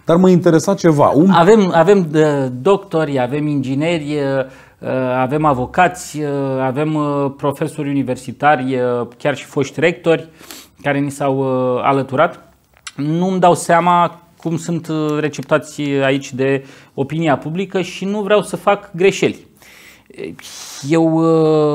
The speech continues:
Speaker 2: uh, sunt președintele acestui partid care are trei ani. De-abia învățăm să mergem, uh, să vorbim articulat, facem și greșeli. M-am dus la Mangalia, de exemplu, să inaugurez, uh, organizația,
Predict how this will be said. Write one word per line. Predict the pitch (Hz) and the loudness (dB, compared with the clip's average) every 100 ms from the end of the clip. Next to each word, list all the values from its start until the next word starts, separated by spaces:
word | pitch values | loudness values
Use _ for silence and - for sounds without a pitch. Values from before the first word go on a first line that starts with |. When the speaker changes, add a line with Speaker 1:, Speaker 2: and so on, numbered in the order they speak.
| 147 | -2
Speaker 2:
uh, | 143 | -4
sunt | - 170 - | -6 -8 -6
președintele | - 156 147 160 160 151 | -6 -4 -4 -2 0 0
acestui | 139 139 143 | -2 -8 -4
partid | 131 123 165 | -2 -2 -4
care | 143 143 | -2 0
are | 139 135 | 2 0
trei | 131 117 | 0 0
ani. | 104 139 - _ _ _ _ _ _ _ _ _ _ _ | 0 -4 -12 _ _ _ _ _ _ _ _ _ _ _
De-abia | 143 151 | -2 2
învățăm | 175 175 175 180 | 2 2 0 -2
să | - | 0
mergem, | 165 165 202 180 139 175 170 | 0 2 2 2 2 0 2
uh, | 156 160 | 0 0
să | 156 151 | -2 0
vorbim | 143 139 185 | 0 2 2
articulat, | 190 185 160 175 170 160 165 - - - - - - _ | 2 2 -2 2 4 4 0 -16 -18 -20 -20 -20 -20 _
facem | - - 175 196 | -6 -2 0 0
și | 180 190 | -2 2
greșeli. | 190 - 120 | 2 2 0
M-am | 123 131 | 2 0
dus | 139 | 2
la | 160 | 4
Mangalia, | 143 123 131 131 | 4 4 2 2
de | 113 | 0
exemplu, | 104 139 160 175 | -2 -4 -2 -4
să | - 160 180 156 - - 147 | -2 0 0 -2 -10 -14 -4
inaugurez, | 156 151 147 170 165 156 | 0 2 2 2 2 0
uh, | 165 160 160 160 - _ _ _ _ _ _ _ _ - | 0 2 0 -2 -10 _ _ _ _ _ _ _ _ -6
organizația, | 135 151 156 165 160 151 143 139 | 0 2 4 2 2 2 2 0